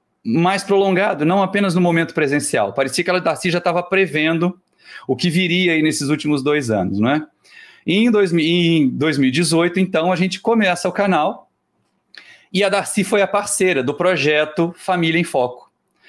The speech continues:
Lá no nosso canal, Maurício Mancini, nós temos uma playlist que já vai pra vinte e dois, vinte e dois episódios, os quinze primeiros de vídeos mais curtos, eu e Darcy, comentando,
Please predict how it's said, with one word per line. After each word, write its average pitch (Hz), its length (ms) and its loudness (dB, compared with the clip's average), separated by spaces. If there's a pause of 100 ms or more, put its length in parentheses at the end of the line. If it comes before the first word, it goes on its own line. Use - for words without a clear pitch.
(240)
Lá 131 160 0
no 175 100 -2
nosso 160 240 0
canal, 156 420 0
Maurício 131 360 0
Mancini, 131 400 0
nós 143 200 0
temos 160 220 0
uma 160 160 2
playlist 170 720 0
que 147 100 -6
já 135 160 2
vai 135 240 0
pra 123 220 0
vinte 208 380 0
e 175 40 0
dois, 131 720 -2
vinte 185 200 -2
e - 20 -2
dois 147 220 0
episódios, 127 840 -2 (580)
os - 180 -2
quinze 233 420 0
primeiros 160 480 0
de 143 80 -2
vídeos 131 280 0
mais 147 280 0
curtos, 220 580 0
eu 208 220 2
e 214 60 -4
Darcy, 196 560 -2 (720)
comentando, 180 1040 0